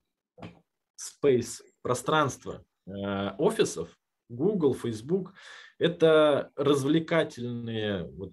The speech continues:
как торговый центр. Там всякие горки, детские сады, там есть место поспать, столовые, рестораны, бары. Все это без денег.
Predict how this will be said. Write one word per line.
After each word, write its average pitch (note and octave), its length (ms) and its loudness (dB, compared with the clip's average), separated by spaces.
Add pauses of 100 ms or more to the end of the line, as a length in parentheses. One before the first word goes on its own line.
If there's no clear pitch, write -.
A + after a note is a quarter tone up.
как - 260 -8
торговый A#2+ 440 2
центр. E2+ 420 -8 (300)
Там B2 160 0
всякие D#3+ 440 -2
горки, E3+ 1120 4 (120)
детские A#2+ 500 -6
сады, D#3 540 0
там D3+ 160 0
есть E3 240 -2
место E3 260 2
поспать, C3 800 -2 (380)
столовые, B2+ 1040 4
рестораны, C3 680 0
бары. A#2+ 800 2
Все - 160 -6
это A#2+ 180 -4
без A2+ 240 -4
денег. G#2 440 0